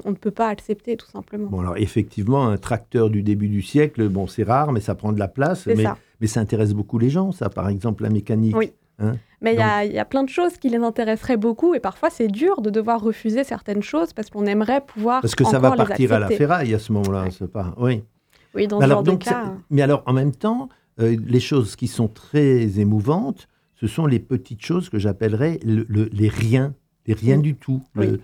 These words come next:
Speaker 2: les petits, que, c'est quoi les riens ?
Speaker 1: Les, les petits riens, voilà, ça me fait penser à un don qu'on a reçu, euh, l'an dernier, où c'était des, des toutes petites poupées, mais vraiment, euh, plus petites, euh, que la taille d'une main, euh, un, une petite tasse à café peut-être,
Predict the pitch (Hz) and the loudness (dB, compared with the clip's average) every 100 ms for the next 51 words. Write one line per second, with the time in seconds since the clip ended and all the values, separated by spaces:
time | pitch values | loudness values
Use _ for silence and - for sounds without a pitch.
0 | - - 110 127 117 - - 185 117 - | -8 -6 -4 -2 -2 -4 -4 -2 -2 -4
1 | 156 - 160 165 127 107 107 104 107 113 | -4 -4 -2 0 2 2 0 0 0 0
2 | 127 _ _ _ _ _ _ _ _ _ | -6 _ _ _ _ _ _ _ _ _
3 | _ _ _ _ 214 233 226 240 233 - | _ _ _ _ -4 -2 -2 -2 -4 -2
4 | 240 240 254 254 233 226 - 233 226 226 | -2 0 0 0 0 -2 -2 0 0 0
5 | 247 254 233 - 269 277 285 226 214 220 | -2 -2 -6 -2 0 2 0 0 0 0
6 | 226 226 220 214 247 302 302 226 220 226 | 0 0 0 2 0 0 0 0 2 0
7 | 220 - 254 254 208 202 214 240 254 233 | -2 -6 0 2 2 2 2 2 0 2
8 | 240 247 294 403 - 220 233 220 254 214 | 0 2 0 -4 -8 -6 -4 0 0 2
9 | 208 202 226 - 339 359 - 269 294 269 | 0 0 -2 0 -2 0 -2 0 -2 -2
10 | - 262 269 269 214 202 233 269 285 233 | -4 -2 0 0 0 0 0 2 2 2
11 | 202 - 247 233 - 269 - 220 208 208 | -2 -4 -2 -2 -2 -4 0 0 0 0
12 | 226 233 214 202 208 214 262 285 208 202 | -2 0 0 2 2 2 0 -2 -2 -2
13 | 202 202 - 214 - 269 247 240 226 214 | -4 -4 -4 -2 -2 -2 -2 -2 -4 -4
14 | - 262 254 226 285 - | -2 -2 -2 -4 -6 -6